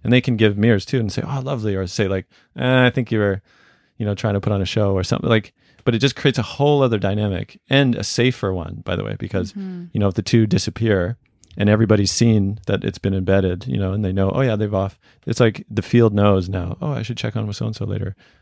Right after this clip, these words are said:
Speaker 1: or like, "How was that?" And, you know, bring 'em back into the fold later.
Speaker 2: Right, which is, you know, we see the consequence of not doing that is Me Too. Es-,
Speaker 1: Uh-huh.
Speaker 2: essentially, so much happening in privacy, in private and in the shadows. Um, and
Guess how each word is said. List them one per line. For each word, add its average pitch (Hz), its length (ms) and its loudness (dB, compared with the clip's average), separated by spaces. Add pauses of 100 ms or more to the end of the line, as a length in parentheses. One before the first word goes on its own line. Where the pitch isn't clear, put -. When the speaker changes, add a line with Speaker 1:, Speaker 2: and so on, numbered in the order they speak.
Speaker 1:
or - 60 -4
like, 95 140 -6
"How 123 120 -2
was 123 160 -2
that?" 110 240 -2
And, 98 260 -2 (400)
you - 60 0
know, 101 80 4
bring 110 240 4
'em 104 160 0
back 95 300 0
into 90 160 -6
the 95 100 -10
fold - 340 -10
later. - 200 -10 (360)
Speaker 2:
Right, 196 220 -4
which 202 180 -2
is, - 300 -6
you 196 300 -4
know, 180 120 2
we 175 140 0
see - 140 -4
the 170 100 0
consequence 180 680 0
of 160 120 0
not 208 320 4
doing 165 280 2
that 165 280 0
is - 340 -6
Me 180 220 -2
Too. - 240 0 (640)
Es-, 202 160 -2
Speaker 1:
Uh-huh. - 180 -4
Speaker 2:
essentially, 185 580 2
so 190 380 2
much 185 220 2
happening 175 480 0
in 170 140 -2
privacy, 170 580 -2
in 180 140 4
private 175 320 2
and 185 120 0
in 175 120 2
the 170 100 4
shadows. 175 760 0 (540)
Um, 170 540 2 (160)
and 185 440 2